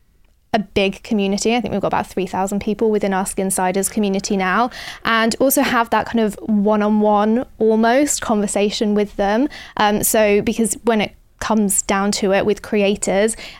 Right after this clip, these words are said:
um, it is, it is all about relationships and relationship building, and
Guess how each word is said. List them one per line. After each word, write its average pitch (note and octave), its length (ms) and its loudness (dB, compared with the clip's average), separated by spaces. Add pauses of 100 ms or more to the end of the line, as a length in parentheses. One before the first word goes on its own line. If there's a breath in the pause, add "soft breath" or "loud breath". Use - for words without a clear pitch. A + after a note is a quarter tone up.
um, G3 460 2 (200)
it A3 100 2
is, G#3 180 2 (120)
it A#3+ 100 2
is G#3+ 160 2
all G#3 100 2
about F3+ 200 0
relationships G#3 640 -2
and A3 100 0
relationship G3+ 520 -2
building, G3+ 480 0
and G3 280 0